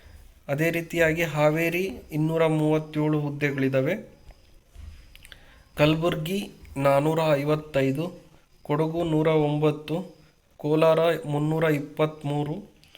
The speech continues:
ಕೊಪ್ಪಳ ನಾನ್ನೂರ ಎಪ್ಪತ್ತೆಂಟು, ಮಂಡ್ಯ ಬಂದ್ಬಿಟ್ಟು ನಾನ್ನೂರ ಹದಿನಾಲ್ಕು, ಮೈಸೂರು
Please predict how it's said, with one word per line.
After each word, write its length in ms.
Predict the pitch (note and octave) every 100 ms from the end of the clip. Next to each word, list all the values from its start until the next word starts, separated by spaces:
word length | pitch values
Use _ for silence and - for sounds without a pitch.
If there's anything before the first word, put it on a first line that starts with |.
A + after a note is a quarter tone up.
| - _ _ -
ಕೊಪ್ಪಳ 360 | D3+ D3 E3
ನಾನ್ನೂರ 520 | E3 E3 D#3 C#3+ D#3 E3
ಎಪ್ಪತ್ತೆಂಟು, 1000 | D#3 C3 - C#3+ D3 C#3+ C#3+ C#3 D#3 G#3 - - - - - - _ _ -
ಮಂಡ್ಯ 420 | C3+ C#3+ D#3+ E3+
ಬಂದ್ಬಿಟ್ಟು 480 | E3 E3 D#3+ D#3 E3
ನಾನ್ನೂರ 380 | D#3 D3 D#3 D#3
ಹದಿನಾಲ್ಕು, 1000 | C#3+ C#3+ C#3 D3 D3 C#3 C3+ E3 G3 - - - - - - - - - C#3
ಮೈಸೂರು 760 | D3 E3 - F3 F3 F#3+ -